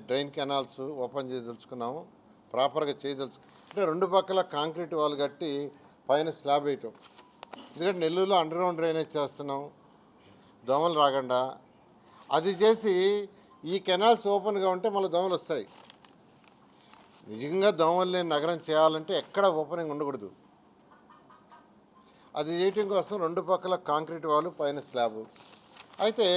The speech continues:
ఇవి కన్‌స్ట్రక్ట్ చేసేటప్పుడు కొన్ని దగ్గర కెనాల్ రెండు మీటర్లు ఉంది, కొన్ని దగ్గర మూడు పాయింట్ ఐదు మీటర్లు, కొన్ని దగ్గర ఐదు మీటర్లు, ఒక్క దగ్గర ఏడు మీటర్లు.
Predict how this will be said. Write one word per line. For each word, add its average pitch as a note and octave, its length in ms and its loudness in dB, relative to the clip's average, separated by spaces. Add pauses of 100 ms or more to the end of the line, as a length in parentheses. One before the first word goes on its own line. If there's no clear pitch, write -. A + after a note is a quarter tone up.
(720)
ఇవి F3 140 0 (100)
కన్‌స్ట్రక్ట్ F#3 440 -2
చేసేటప్పుడు D#3+ 640 -2 (1200)
కొన్ని F#3 220 0
దగ్గర G#3+ 280 4 (100)
కెనాల్ F3+ 340 2
రెండు D#3 220 -4
మీటర్లు D#3 320 -4
ఉంది, A2 160 -10 (1200)
కొన్ని F3 240 -2
దగ్గర F#3 240 -2 (120)
మూడు E3 180 -2 (100)
పాయింట్ D3+ 280 0
ఐదు C#3+ 200 -2
మీటర్లు, B2 360 -8 (560)
కొన్ని E3 220 -2
దగ్గర F3 180 -4 (140)
ఐదు C#3 180 -4
మీటర్లు, A#2+ 340 -8
ఒక్క E3 200 -4
దగ్గర D#3+ 240 -6
ఏడు C3 160 -4
మీటర్లు. A2 340 -8